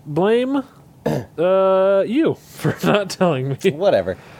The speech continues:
Speaker 2: So he posted a thing on Tumblr where, 'cause he tweeted about it, but he said it's too big for a tweet, and so that's the name of his Tumblr post, like,
Speaker 1: Mm.
Speaker 2: "Too big for a tweet" or something
Speaker 1: Yeah.
Speaker 2: like that. And,
Speaker 1: I read
Speaker 2: um,
Speaker 1: his Twitter, Twitter statement.
Speaker 2: Yeah. So in the Tumblr, he,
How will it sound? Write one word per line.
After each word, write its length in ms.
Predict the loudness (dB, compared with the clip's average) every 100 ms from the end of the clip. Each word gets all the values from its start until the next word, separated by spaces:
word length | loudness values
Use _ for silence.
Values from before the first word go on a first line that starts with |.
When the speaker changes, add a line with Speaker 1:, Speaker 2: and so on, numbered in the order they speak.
| -20 -8
Speaker 2:
So 280 | 0 0 0
he 140 | -4 0
posted 340 | -2 0 -2
a 60 | 0
thing 140 | 0
on 100 | 0
Tumblr 520 | 0 -2 2 2 2
where, 220 | 2 2 2
'cause 180 | 0
he 100 | -2
tweeted 340 | 0 0 2 0
about 300 | 2 4 4
it, 120 | 2
but 100 | -4
he 60 | -2
said 260 | 0 0
it's 140 | -2 -4
too 120 | -4
big 220 | -2 -4
for 120 | -4 -6
a 40 |
tweet, 360 | -4 -4 -4 -4
and 140 | -8
so 180 | 0 2
that's 380 | 2 0 -2 -4
the 100 | 0
name 140 | 0
of 80 | 0
his 100 | -2
Tumblr 260 | -2 0 -2
post, 360 | -2 -4 -6 -4
like, 120 | -2
Speaker 1:
Mm. 40 | -2
Speaker 2:
"Too 100 | -2
big 180 | -2 -2
for 120 | -4
a 60 |
tweet" 220 | -4 -4 -2
or 40 |
something 140 | 0 0
Speaker 1:
Yeah. 60 |
Speaker 2:
like 120 | 0
that. 220 | 0 0 -4 -18 -20 -20 -20 -20 -4
And, 260 | -2 0 0
Speaker 1:
I 60 |
read 140 | 0 0
Speaker 2:
um, 60 | -2
Speaker 1:
his 100 | -4
Twitter, 500 | -4 0 0 -2 -6 -16
Twitter 340 | -4 -2 0 -2
statement. 400 | -4 -6 -8 -6
Speaker 2:
Yeah. 180 | -6 -6 -8 -20 -20 -20 -18
So 340 | -2 2 2
in 140 | 2 0
the 60 | 2
Tumblr, 320 | 2 2 2
he, 160 | -2